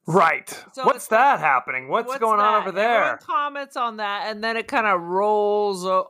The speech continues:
Speaker 2: rolls your way like one of those rolling earthquakes.
Speaker 1: Right. So sh-, first her friend freezes. Then her friend kinda says some kinda gibberish.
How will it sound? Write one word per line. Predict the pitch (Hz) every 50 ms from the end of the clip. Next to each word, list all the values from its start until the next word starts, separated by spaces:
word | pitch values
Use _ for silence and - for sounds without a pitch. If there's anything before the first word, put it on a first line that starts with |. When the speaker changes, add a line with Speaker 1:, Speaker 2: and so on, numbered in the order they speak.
| - 160 -
Speaker 2:
rolls | 185 196 190 196 202 208 208 196 190
your | 190 196 190 180
way | 175 185 190 190 185 175 165
like | 156 156 151
one | 190 185 180
of | 170 170
those | 175 170 160
rolling | 156 156 165 165 165 170 170 165 160
earthquakes. | 160 160 156 156 156 - _ - 139 139 143 - _ _ _ _ _ _ _ _ _ _
Speaker 1:
Right. | 185 170 196 190 147 135 135 - - - -
So | - - - 254 247 240 240 226 220 226 -
sh-, | - - - - - - 185 - -
first | - 233 302 320 269 - - - -
her | 262
friend | - - 269 247 240 233 170
freezes. | - - 208 190 160 147 131 - - 110 120 - - - - - - _ _ _ _ _ _ _ _ _ _
Then | - 208 240
her | 269 277 247
friend | - - 240 240 226 233 226 -
kinda | - 214 214 202 -
says | - 208 202 196 190
some | - - 208
kinda | 156 190 190 190 185 175
gibberish. | 147 127 160 180 151 139 127 117 113 117 - - - - -